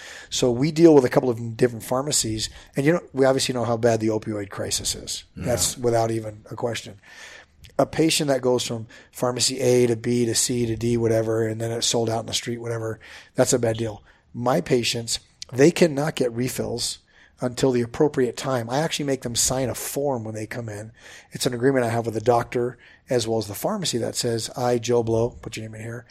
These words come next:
Speaker 1: "have been instructed by Conejo Valley Advanced Wellness how to properly administer my injectable medications. I understand that any improper dosing," and I put overdosing, "will cause me to run out of my medication too soon, and I will not be eligible for a refill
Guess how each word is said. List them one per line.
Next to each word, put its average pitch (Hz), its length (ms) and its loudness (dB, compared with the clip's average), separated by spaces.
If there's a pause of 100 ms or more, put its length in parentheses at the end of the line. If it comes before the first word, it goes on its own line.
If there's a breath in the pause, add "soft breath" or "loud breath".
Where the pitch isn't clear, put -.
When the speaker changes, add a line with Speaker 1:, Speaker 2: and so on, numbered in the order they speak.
(300 loud breath)
Speaker 1:
"have 123 200 0
been 127 160 0
instructed 135 640 -2
by 113 160 0
Conejo 127 420 -2
Valley 127 220 2
Advanced 123 360 -2
Wellness 120 440 -4 (240 soft breath)
how 147 140 0
to 127 140 -2
properly 175 720 0
administer 131 520 0
my 120 200 -2
injectable 117 500 -4
medications. 113 720 -4 (460 loud breath)
I 123 140 2
understand 135 420 0
that 123 160 0
any 127 280 -2
improper 131 520 2
dosing," 113 440 -2
and 110 80 -6
I 107 40 -6
put - 200 -4
overdosing, 120 720 -4 (380 loud breath)
"will 117 140 2
cause 135 300 2
me 131 140 -4
to 123 120 -6
run 120 240 0
out 147 140 4
of 143 80 0
my 143 100 0
medication 131 640 0
too 196 240 -2
soon, 156 420 -4
and 123 140 -6
I 117 80 0
will 113 160 -4
not 143 280 -2
be 151 200 -2
eligible 131 400 2
for 127 180 -6
a 113 40 -6
refill 143 560 0